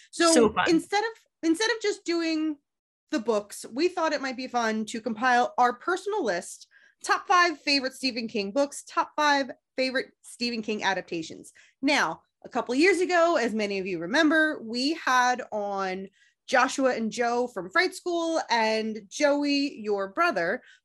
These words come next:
Speaker 1: for our March Madness that year. We
Speaker 2: Mm-hmm.
Speaker 1: did Stephen King adaptations. And while we did go through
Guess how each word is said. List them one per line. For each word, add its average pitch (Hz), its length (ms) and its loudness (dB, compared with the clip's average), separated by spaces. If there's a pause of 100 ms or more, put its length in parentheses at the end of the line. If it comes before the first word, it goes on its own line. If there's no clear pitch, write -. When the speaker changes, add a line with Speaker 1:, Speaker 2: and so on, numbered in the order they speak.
(140)
Speaker 1:
for 269 640 2
our 247 160 2
March 247 360 -4
Madness 269 640 -2
that 196 280 2
year. 202 260 -2
We 233 340 0
Speaker 2:
Mm-hmm. 226 80 0
Speaker 1:
did 214 300 2 (120)
Stephen 220 400 -4
King 208 380 -6
adaptations. 170 920 -2 (320)
And 269 240 4
while 277 720 2 (140)
we 247 200 -4
did 262 300 -2
go 302 180 0
through 269 640 -2